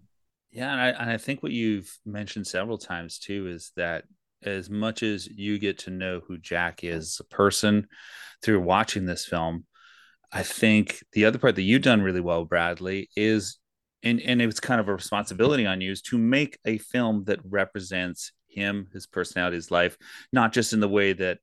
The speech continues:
you know, oh, you've interviewed him, so he's giving that, but in the way you edit it together, uh, tonally how it works, because we know that in some ways you have to kind of look past even, you know, your own feelings about it, and you have to be like, "More than anything else, this has to represent my friend Jack, and if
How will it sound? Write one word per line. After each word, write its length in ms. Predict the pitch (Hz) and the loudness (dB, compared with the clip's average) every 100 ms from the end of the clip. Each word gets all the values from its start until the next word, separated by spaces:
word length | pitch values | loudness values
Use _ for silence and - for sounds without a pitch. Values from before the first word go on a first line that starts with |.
| _ | _
you 120 | 101 | -6
know, 260 | 90 85 - | -4 -4 -2
oh, 160 | 110 98 | 0 2
you've 200 | 90 82 | 0 -2
interviewed 400 | 104 101 92 92 | -4 -2 -2 -2
him, 120 | 85 | -2
so 120 | - | -6
he's 140 | 85 - | -6 -4
giving 260 | 123 117 | -2 0
that, 200 | 87 87 - _ _ _ 101 | 0 -2 -6 _ _ _ -2
but 80 | |
in 100 | 98 | 0
the 80 | 101 | 2
way 120 | 98 | 2
you 140 | 92 85 | 2 2
edit 240 | 90 80 | 0 0
it 80 | 76 | -6
together, 580 | 92 104 120 123 120 - _ _ | -4 2 4 4 2 0 _ _
uh, 180 | - 78 - | -6 -6 -6
tonally 520 | - 110 123 127 135 120 | -6 0 2 2 2 2
how 280 | 123 123 | 2 2
it 60 | 127 | 2
works, 340 | 123 127 - - | -4 -6 -10 -8
because 380 | - 107 107 110 | -2 0 0 2
we 120 | 110 | 2
know 300 | 113 113 110 | 4 4 4
that 220 | 110 107 | 2 0
in 180 | 113 110 | -2 -4
some 320 | - 104 107 | -2 -2 0
ways 440 | 107 107 110 - - _ _ _ _ _ | 2 2 2 -4 -16 _ _ _ _ _
you 180 | 113 139 | -2 2
have 140 | 135 | 2
to 80 | 135 | 0
kind 160 | 127 120 | -2 0
of 60 | |
look 160 | 117 - | -2 -4
past 440 | - 110 107 - | -4 -4 -4 -6
even, 640 | 113 110 107 107 107 104 - _ | -4 0 0 0 0 -2 -10 _
you 80 | - | -6
know, 120 | 104 | -4
your 240 | 101 107 101 | 0 -2 0
own 200 | 139 185 | 0 -2
feelings 400 | - 104 98 92 | -2 -2 -4 -4
about 240 | 87 90 | 0 2
it, 100 | 92 | 0
and 100 | 98 | -4
you 60 | 98 | -8
have 100 | 101 | -8
to 80 | 98 | -4
be 80 | |
like, 320 | 104 101 95 - 107 | 0 0 0 -6 -6
"More 320 | 107 123 139 | -2 0 0
than 160 | 143 | 0
anything 360 | 127 117 104 95 | 0 0 0 -2
else, 240 | 92 90 | -2 -4
this 160 | - 92 | -6 -6
has 240 | 95 90 | -4 -4
to 80 | 87 | -4
represent 440 | 87 87 80 87 - | -6 -6 -6 -8 -8
my 120 | 78 | -10
friend 280 | - 80 78 | -10 -12 -8
Jack, 340 | 82 80 - | -8 -8 -10
and 140 | 95 | -16
if 100 | - | -16